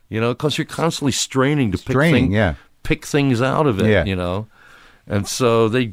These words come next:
Speaker 1: had completely lost track of that as well. And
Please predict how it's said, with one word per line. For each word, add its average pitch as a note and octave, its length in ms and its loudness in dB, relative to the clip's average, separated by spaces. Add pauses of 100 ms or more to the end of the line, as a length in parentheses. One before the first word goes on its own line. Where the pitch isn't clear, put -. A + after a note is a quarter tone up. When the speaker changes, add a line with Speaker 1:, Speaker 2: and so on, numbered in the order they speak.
(120)
Speaker 1:
had A#2+ 380 -4
completely B2+ 420 -2
lost F#2+ 340 -2
track F2 220 -6
of F2 120 -6
that E2+ 380 -6
as E2 200 -10
well. F2+ 360 -12 (760)
And G2+ 580 -2